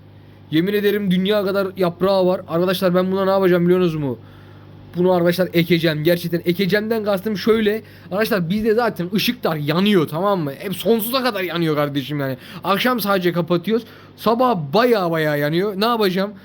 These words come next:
Abi bunları şu köke bağlayacağım, tamam mı? Müthiş bir şey çıkartacağız ortaya. Müthiş. Ha şöyle bir şey var. Keşke misinamız olsaydı. Ben niye misinasız geldim ki? Normal iple mi bağlasam?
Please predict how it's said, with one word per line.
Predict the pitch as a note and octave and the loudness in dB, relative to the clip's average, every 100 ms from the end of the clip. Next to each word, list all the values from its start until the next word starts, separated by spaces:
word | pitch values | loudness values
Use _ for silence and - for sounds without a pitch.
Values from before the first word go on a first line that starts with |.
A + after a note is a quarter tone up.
| - - | -16 -2
Abi | G3+ G3 D#3+ | 2 4 4
bunları | G3+ A3+ A3+ F#3+ F3+ F#3 | 4 4 4 4 2 -2
şu | - - F#3+ | -4 -2 2
köke | A#3 A3 F3+ | 0 2 0
bağlayacağım, | E3+ F3 F#3 F#3+ E3 D3+ C3+ | 2 0 2 0 0 0 -4
tamam | D#3 F#3 F3+ | -2 0 0
mı? | E3 C#3+ A#2 - - - - | 0 -2 -4 -12 -20 -20 -8
Müthiş | D#3+ G3+ F3 C4+ - - | -2 -2 2 0 0 -4
bir | G3+ | -2
şey | G3+ G#3+ | -2 -2
çıkartacağız | G3+ F#3 E3+ E3 D#3 D3+ | -2 -2 -2 -2 -2 0
ortaya. | D3 C#3 C3 B2 | -2 -2 -4 -2
Müthiş. | C#3 D#3 G3+ F#3 - - - - | -2 -2 0 0 -2 -14 -20 -6
Ha | G#3 | -2
şöyle | G3+ A#3+ | 2 2
bir | A#3 | 2
şey | A3+ | 2
var. | G3 | 0
Keşke | D#3 G3+ - | -2 -4 -2
misinamız | G3+ - G3+ G3 F#3+ | -2 0 0 0 0
olsaydı. | D#3+ D3 C3 | 0 0 -2
Ben | D3 F3 | 0 2
niye | G3 | 2
misinasız | F3 E3 D#3+ D3+ D3 | 0 -2 -4 -4 0
geldim | E3+ F3+ E3 | 0 0 -6
ki? | A#2 - - - - - - - | -10 -16 -20 -20 -20 -20 -20 -2
Normal | D#3+ F3+ G#3+ G#3+ | 2 2 2 -2
iple | F#3+ A3+ | -2 0
mi | E3+ | 2
bağlasam? | C#3 C#3 C3+ G3 | 2 0 -2 -6